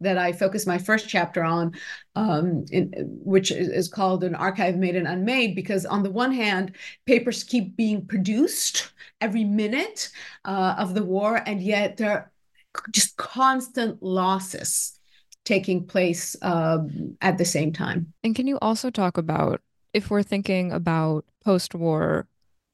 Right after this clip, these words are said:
Speaker 2: the Civil War archive, quote unquote, how the Confederate records were and weren't integrated?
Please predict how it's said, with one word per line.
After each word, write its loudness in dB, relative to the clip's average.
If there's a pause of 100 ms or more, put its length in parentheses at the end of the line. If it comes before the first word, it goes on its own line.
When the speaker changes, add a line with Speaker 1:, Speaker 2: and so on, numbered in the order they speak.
(120)
Speaker 2:
the 2
Civil 0
War 0
archive, 0 (140)
quote 2
unquote, 0 (840)
how 0
the 0
Confederate 0
records 0 (160)
were 0
and 0
weren't 0 (280)
integrated? 0